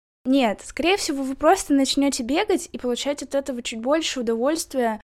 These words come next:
чем вы получаете обычно. Вот какое изменение произойдет тогда. В чем плюсы думать вот так? Когда ты не ставишь слишком много на что-то, тебе гораздо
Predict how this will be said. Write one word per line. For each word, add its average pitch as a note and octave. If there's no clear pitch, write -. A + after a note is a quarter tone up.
чем C#4
вы C4
получаете B3
обычно. G#3
Вот A#3+
какое B3
изменение A#3
произойдет G#3+
тогда. G#3
В -
чем E4
плюсы D4+
думать B3
вот A3+
так? -
Когда C#4
ты D4
не C4+
ставишь C#4
слишком C4
много A#3+
на G#3+
что-то, F4
тебе B3
гораздо B3+